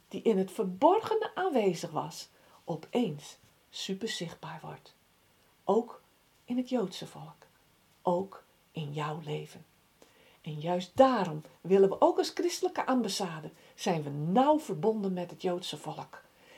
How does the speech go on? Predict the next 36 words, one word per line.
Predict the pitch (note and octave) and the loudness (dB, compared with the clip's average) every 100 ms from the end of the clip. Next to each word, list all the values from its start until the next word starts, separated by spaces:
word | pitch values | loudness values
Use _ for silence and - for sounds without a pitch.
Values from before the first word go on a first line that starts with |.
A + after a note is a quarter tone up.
| - | -6
En | - D#3 | -2 0
willen | D3+ C4+ D#4 | 4 4 4
we | D4 - | 0 2
op | E4+ F4 | 2 2
de | C4+ | 2
bres | A3+ G#3+ F#3+ | 4 4 0
gaan | - D3+ | -10 -12
staan, | D#3+ - D#3+ D#3+ - _ - - | -12 -10 -12 -16 -20 _ -20 -16
als | - D#3 E3+ | -6 -4 0
er | |
ook | F3+ G3 | 0 2
nu | C4 F#4 F4 | 8 10 10
nog | D#3+ C#3 - | 6 -6 -2
antisemitisme | A3 A#3 F#3 - E3 D#3+ E3 D#3 - D3+ | -2 0 -2 -2 -4 -8 -10 -10 -12 -16
is. | - D3+ - _ _ - - | -16 -18 -20 _ _ -20 -4
We | - C#3+ D#3 | -2 0 4
willen | D4 C4 D3 - - - - _ | 6 6 2 -6 -18 -20 -20 _
op | F4 G4 - _ | 8 8 0 _
de | C4 | 4
bres | C4 A#3 A3 | 4 4 -2
gaan | - D#3+ | -8 -10
staan | - E3+ D#3 D#3+ _ _ _ - _ | -8 -8 -10 -12 _ _ _ -20 _
voor | - E3 | -4 -4
het | D3+ | 4
Joodse | G#3 D4 D#4+ E4 D#4 | 8 8 6 -4 -4
volk, | G#3+ E3 D#3+ - - - - - - | -4 -4 -8 -16 -20 -20 -20 -10 -4
om | F#3+ D3+ _ _ _ _ _ _ _ | -2 -4 _ _ _ _ _ _ _
alle | - D#4 F#4 E4 | 2 6 6 6
Joden | D4+ G3+ F3+ | 4 2 -2
die | D#3+ E3+ | -4 -6
verdreven | B3+ D4+ F#4 C#4+ E3 | 0 8 8 8 0
zijn | - D#3 D#3 - | -6 -10 -12 -2
over | F#3+ F3+ | 0 0
de | F3 | -2
hele | E3+ C4+ D#4+ D4 | -2 0 2 2
wereld | A3 G3 D#3 D3+ | 2 0 -2 -6